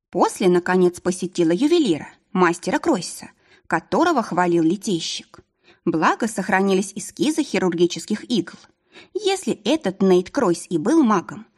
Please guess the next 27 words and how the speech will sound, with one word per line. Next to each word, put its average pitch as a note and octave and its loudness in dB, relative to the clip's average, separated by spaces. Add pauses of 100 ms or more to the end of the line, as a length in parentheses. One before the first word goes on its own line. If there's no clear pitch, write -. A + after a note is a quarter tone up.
(260)
то F3+ 2
мне E3 4
открываться - -4
не F#3+ 0
стал. - -6 (580)
А F#3+ 2
заказала F#3 -2
я F#3 0
у F3 4
него E3+ 4
набор. B3+ 2 (440)
Колющие, A#3+ -2 (140)
режущие G3+ -2 (300)
и - -2
тупоконечные F#3+ 0
для F#3 2
разных F3+ 0
типов - -8
тканей. E3+ -2 (600)
Я G3 -2
все-таки F3+ -4
надеялась, F3+ -2 (260)
что - -6
совсем F#3 -4
скоро D#4+ -2
смогу F3 0
оперировать. G3 -4